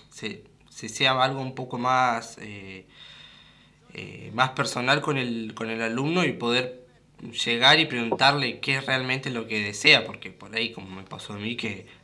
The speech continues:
la verdad que no, no tenía ganas de estudiar, no, no había una carrera en sí que diga, no estaba la carrera de soguería o de,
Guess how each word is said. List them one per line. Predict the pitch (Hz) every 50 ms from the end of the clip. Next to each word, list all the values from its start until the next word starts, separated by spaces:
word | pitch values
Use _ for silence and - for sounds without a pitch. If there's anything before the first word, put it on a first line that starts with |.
| -
la | - 101
verdad | 92 90 95 101 104
que | 107 107
no, | 98 95 95 92 92
no | 92 101 92
tenía | - - - 95 101 104 107 101
ganas | 95 95 98 101 98
de | 95 92
estudiar, | 92 - - - 98 98 101 104 104
no, | 101 104 107 107 101
no | 104 110 110
había | 120 135
una | 139 131 120 117
carrera | - 120 113 110 107 123 131 135 135 127
en | 120 120
sí | 120 - 127 120
que | - 139 135 120 110 107 104
diga, | 104 110 113 123 113 107 104 104 104 101 101 - - - -
no | - 110
estaba | 104 - - 135 143 139
la | 120 113 110
carrera | - 110 113 117 113 113 113
de | 107 107
soguería | - - - 110 107 107 107 110 117 123 135 139 127 110
o | 107 101
de, | 104 107 104 101 98 95